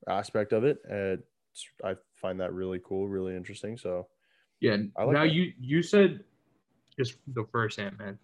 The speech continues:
Speaker 2: You said you liked that better, right?
Speaker 1: The first Ant-Man?
Speaker 2: Yeah, did you like that better?
Speaker 1: No, I, I actually liked Ant-Man and Wasp
Speaker 2: So,
Speaker 1: better.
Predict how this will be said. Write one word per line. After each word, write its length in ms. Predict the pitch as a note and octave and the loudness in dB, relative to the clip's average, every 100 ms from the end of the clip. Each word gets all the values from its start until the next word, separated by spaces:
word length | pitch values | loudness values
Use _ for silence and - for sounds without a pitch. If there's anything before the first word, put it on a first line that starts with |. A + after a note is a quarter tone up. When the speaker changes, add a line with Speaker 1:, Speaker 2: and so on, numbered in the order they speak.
| - | -8
Speaker 2:
You 80 | A#2+ | 0
said 160 | C#3 | 2
you 80 | C3+ | 4
liked 200 | B2+ A#2+ | 2 2
that 200 | A#2 G#2 | -2 -4
better, 320 | G#2 G#2 - - _ _ _ _ _ _ _ _ _ _ _ _ A2 | -6 -8 -10 -16 _ _ _ _ _ _ _ _ _ _ _ _ -4
right? 180 | B2+ | 0
Speaker 1:
The 100 | A2+ | 0
first 400 | G#2+ - G#2 A2 | 0 2 2 0
Ant-Man? 360 | C#3+ C#3+ E3 F#3 - _ _ | -4 -6 -8 -12 -16 _ _
Speaker 2:
Yeah, 120 | A#2+ G#2 | -4 -2
did 160 | A#2 | -2
you 60 | B2 | 0
like 120 | A#2+ | 2
that 140 | B2+ B2 | 0 0
better? 320 | C#3 D3+ D3 _ - - _ _ | -2 -4 -8 _ -20 -20 _ _
Speaker 1:
No, 300 | A#2 G#2 F#2+ | 2 2 2
I, 140 | G2 F#2 | -2 -2
I 80 | G2+ | -2
actually 320 | G2+ G2 G2 | -2 -2 -4
liked 320 | F#2+ F#2 F2+ - | -2 -4 -6 -10
Ant-Man 400 | G2 F#2 F2+ F2+ - | -8 -8 -8 -10 -12
and 140 | F#2+ F#2 | -12 -8
Wasp 380 | F2 E2+ F2 - _ _ _ _ _ _ _ _ _ - | -8 -8 -10 -18 _ _ _ _ _ _ _ _ _ 2
Speaker 2:
So, 200 | C3+ B2+ | 6 6
Speaker 1:
better. 200 | A#2 | 4